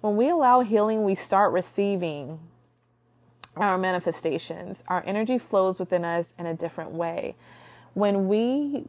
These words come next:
focus on just being and allowing things to come to us, yes, that is when manifestations really flourish. That's when manifestations start coming to you. So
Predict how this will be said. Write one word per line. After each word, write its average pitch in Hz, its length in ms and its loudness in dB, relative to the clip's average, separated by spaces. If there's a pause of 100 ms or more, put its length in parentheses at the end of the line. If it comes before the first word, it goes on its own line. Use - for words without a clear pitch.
focus 214 760 2 (100)
on 175 480 0
just - 680 0 (640)
being 254 760 2 (280)
and 202 280 0
allowing 190 540 0
things 202 280 -2
to 196 120 -4
come 180 340 -6
to 208 320 -2
us, 233 300 0 (600)
yes, 214 320 2
that 214 200 4
is 247 180 2
when 262 160 0
manifestations 202 960 0
really 185 480 4
flourish. 165 480 0
That's 175 300 -4
when 190 500 -4
manifestations 175 680 -4
start 151 260 -2
coming 151 300 -12
to - 140 -10
you. 156 260 -6
So 151 360 -4